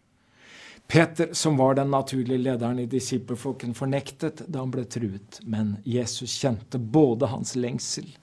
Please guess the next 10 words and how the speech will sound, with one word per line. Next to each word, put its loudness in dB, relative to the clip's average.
og -4
hans -4
svakhet, -10
og -4
sa -2
til -12
Peter, -10
i -2
Lukas 0
to 0